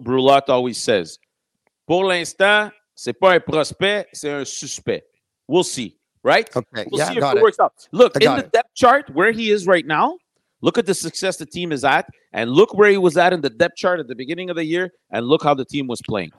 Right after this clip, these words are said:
Speaker 2: Oh,
Speaker 1: Guys,
Speaker 2: that I, I
Speaker 1: e-
Speaker 2: listen, I completely agree with you. All I'm
Speaker 1: everybody
Speaker 2: saying is
Speaker 1: Yeah, needs
Speaker 2: what
Speaker 1: to
Speaker 2: I'm
Speaker 1: be
Speaker 2: saying is,
Speaker 1: right
Speaker 2: I'm not
Speaker 1: there.
Speaker 2: saying that I'm saying what I'm saying because I agree with what I'm saying. I'm saying that's the way they saw it.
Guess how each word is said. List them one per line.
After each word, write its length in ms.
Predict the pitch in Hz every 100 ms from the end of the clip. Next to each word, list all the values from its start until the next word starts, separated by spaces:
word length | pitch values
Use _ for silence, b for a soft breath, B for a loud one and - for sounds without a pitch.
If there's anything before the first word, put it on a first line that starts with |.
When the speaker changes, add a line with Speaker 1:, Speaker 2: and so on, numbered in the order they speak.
| -
Speaker 2:
Oh, 40 |
Speaker 1:
Guys, 140 | 143 131
Speaker 2:
that 160 | 160
I, 140 | 160 143 -
I 140 | 135
Speaker 1:
e- 120 | 143
Speaker 2:
listen, 380 | 139 151 131 98
I 140 | 120 135
completely 560 | 147 123 147 202 214
agree 240 | 170 117 107
with 240 | 98 -
you. 260 | 104 123 -
All 180 | 165 160
I'm 100 | 196
Speaker 1:
everybody 240 | 214 214
Speaker 2:
saying 300 | 156 135 110
is 360 | 104 160 - - _ _ -
Speaker 1:
Yeah, 200 | 110 90 _ _
needs 220 | 156 190 127
Speaker 2:
what 100 | 151
Speaker 1:
to 60 |
Speaker 2:
I'm 80 | 214
Speaker 1:
be 40 | -
Speaker 2:
saying 280 | 214 196
is, 180 | 170 160
Speaker 1:
right 60 | 143
Speaker 2:
I'm 60 | 151
not 120 | 170
Speaker 1:
there. 80 | 214
Speaker 2:
saying 480 | - 180 175 175 151
that 120 | 131
I'm 140 | 127
saying 340 | - 156 143 135
what 140 | 120
I'm 120 | 117
saying 380 | 107 135 120 113
because 380 | 120 - 113 101 -
I 100 | 101
agree 380 | 120 113 104 147
with 180 | 123 101
what 140 | 101
I'm 100 | 98
saying. 400 | 90 104 98 95 - B B B
I'm 140 | 127 127
saying 400 | - 165 160 117
that's 440 | 120 143 - - -
the 140 | 113 131
way 400 | 127 127 127 127
they 180 | 110 113
saw 360 | - 117 90
it. 140 | 92